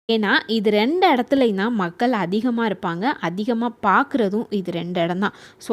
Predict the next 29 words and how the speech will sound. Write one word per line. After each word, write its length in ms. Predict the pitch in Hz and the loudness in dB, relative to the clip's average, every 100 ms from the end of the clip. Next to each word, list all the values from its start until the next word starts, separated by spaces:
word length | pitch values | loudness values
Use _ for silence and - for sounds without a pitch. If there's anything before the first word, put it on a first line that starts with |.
| 202 | 0
இது 120 | 190 | 2
ரெண்டு 320 | 190 240 349 370 | 2 2 2 2
இடத்துலையும் 500 | 262 214 202 202 254 | 2 0 0 0 2
ஏதாச்சும் 560 | 190 190 214 233 320 254 | 2 4 4 4 0 0
ஒண்ணாச்சும் 580 | 208 226 269 240 233 254 | 2 0 0 0 0 0
நீங்க 160 | 214 175 | 0 -2
கட்டாயம் 560 | 196 180 - 220 240 247 | -4 -4 0 2 2 0
செஞ்சிருக்கணும். 560 | 202 185 - 196 233 | -2 -2 -4 -4 -2
முடிஞ்சா 400 | 208 208 247 240 233 | 0 0 2 2 2
இது 160 | 196 | 0
ரெண்டுமே 460 | 180 180 233 240 208 | -2 -2 -2 0 0
நீங்க 200 | 240 202 | -2 -2
ஓப்பன் 320 | 180 180 190 | -2 -2 -2
பண்ணி 220 | 180 180 | -2 -4
வச்சுக்கோங்க. 500 | 175 175 202 180 175 170 - - _ _ | -4 -6 -6 -4 -4 -4 -8 -20 _ _
இப்படி 220 | 262 240 277 | -4 2 4
ஒரு 160 | 254 247 | 6 4
சேனல் 460 | 277 254 359 349 | 4 4 4 4
வந்து 180 | 240 277 | 4 0
கிரியேட் 320 | 277 240 233 | 2 4 4
பண்ணிட்டு, 460 | 233 202 196 180 196 285 - | 2 2 2 2 4 4 4
அதுல 300 | 202 214 196 | 2 2 2
வந்து 260 | 185 214 320 | 2 -2 -2
நீங்க 240 | 269 208 190 | 0 0 0
மேக் 280 | 214 302 - | 0 -2 0
பண்ற 360 | 269 208 202 202 | 0 2 2 2
வீடியோ, 360 | 220 240 220 196 | 0 0 2 0
பிரேஸ்லெட் 580 | 208 220 277 - 262 214 | 2 2 2 2 0 0
வீடியோ, 320 | 190 196 196 | 0 2 2